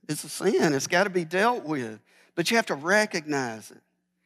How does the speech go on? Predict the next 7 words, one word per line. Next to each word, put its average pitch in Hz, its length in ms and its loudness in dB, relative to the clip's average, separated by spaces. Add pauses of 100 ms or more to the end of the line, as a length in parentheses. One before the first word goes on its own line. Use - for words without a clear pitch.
(800)
It, 165 300 -12
well, 180 140 -4
you 190 140 -2
have 214 120 0
to 180 80 -2
recognize 127 880 -2
it. 90 120 -20